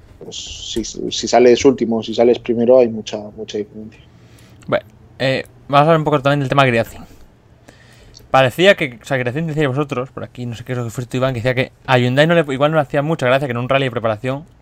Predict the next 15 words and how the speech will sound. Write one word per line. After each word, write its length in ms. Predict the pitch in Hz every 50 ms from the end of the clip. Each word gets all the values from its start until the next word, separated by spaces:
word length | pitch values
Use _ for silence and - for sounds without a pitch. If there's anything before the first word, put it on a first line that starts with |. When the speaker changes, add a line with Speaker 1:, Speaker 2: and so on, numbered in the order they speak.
| _ -
Speaker 2:
con 100 | 131 127
los 140 | 120 -
colores 320 | - 127 131 147 151 139 -
oficiales, 560 | 131 127 120 110 123 127 131 139 147 - - _ _ _ _ _ _ _ _ _ _ _ _ _ _ _ _ _ -
le 140 | 127 131
Speaker 1:
Sí, 40 | 131
Speaker 2:
dieron 200 | 123 123 127 123
Speaker 1:
sí, 40 | 117
Speaker 2:
via-, 120 | 127 135
Speaker 1:
sí. 200 | 127 113 - - - - - _ _ _ _ _ _ _ _ _ _ _ _ _ _
Speaker 2:
le 180 | - 127 131 131
dieron 240 | 131 143 143 135 131
viaje 240 | 139 135 - 131
al 80 | 117 110
coche. 320 | - 113 104 - - -